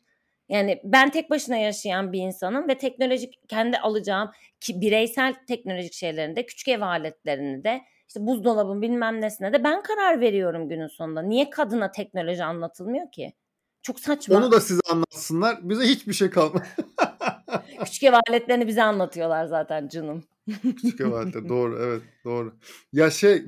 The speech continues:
Speaker 2: bu, e, Kasım mevzusunda ben gene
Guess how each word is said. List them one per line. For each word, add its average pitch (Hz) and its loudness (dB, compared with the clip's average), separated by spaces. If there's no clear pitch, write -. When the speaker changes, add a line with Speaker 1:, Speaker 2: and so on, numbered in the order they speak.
Speaker 2:
bu, 160 4
e, 117 -4
Kasım 147 0
mevzusunda 165 2
ben 156 4
gene 160 -2